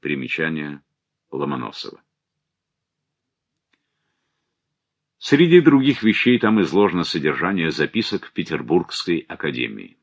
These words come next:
Однако нет ничего более поверхностного, чем это изложение, в котором опущено самое любопытное и самое интересное,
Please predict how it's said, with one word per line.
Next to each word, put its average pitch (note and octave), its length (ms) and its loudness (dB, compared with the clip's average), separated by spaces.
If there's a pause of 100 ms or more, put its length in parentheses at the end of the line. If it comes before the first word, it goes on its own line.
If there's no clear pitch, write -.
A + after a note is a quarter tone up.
(120)
Однако B2 380 2
нет B2 240 4
ничего C#3+ 500 4
более B2+ 320 6
поверхностного, F2+ 800 4
чем C2+ 220 -8
это C2+ 180 -10
изложение, C2+ 720 -6 (220)
в - 60 -20
котором G2 360 4
опущено A2 480 0
самое C3+ 460 2
любопытное B2 640 2
и G#2 40 4
самое A2 500 2
интересное, G2 720 -2